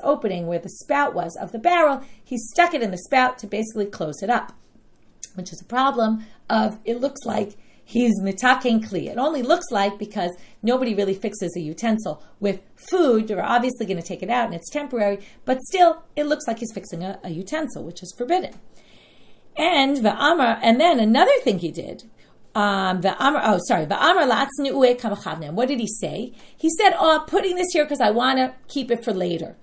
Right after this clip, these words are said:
So I don't want anyone to eat it. I'm sticking it there so nobody will take it." Right? It's good tactic. If you're in my house, there's always,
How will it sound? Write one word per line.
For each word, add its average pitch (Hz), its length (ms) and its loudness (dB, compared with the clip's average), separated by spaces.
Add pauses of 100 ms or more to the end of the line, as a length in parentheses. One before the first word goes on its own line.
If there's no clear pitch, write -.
(160)
So - 140 -6
I 185 40 -2
don't 247 120 2
want 262 140 -2
anyone 233 260 2
to 247 80 -10
eat 330 200 0
it. 339 120 4
I'm 220 100 2
sticking 269 480 -2
it 233 120 -2
there 294 200 6
so 254 160 -4
nobody 196 320 -2
will 185 120 -4
take - 280 -14
it." - 60 -20 (500)
Right? 165 100 -2
It's 165 120 -8
good 208 200 -2
tactic. 170 440 -6
If 170 160 -12
you're 151 100 -8
in 151 100 -10
my 165 160 -4
house, 156 280 -6
there's 160 160 -8
always, 147 240 -8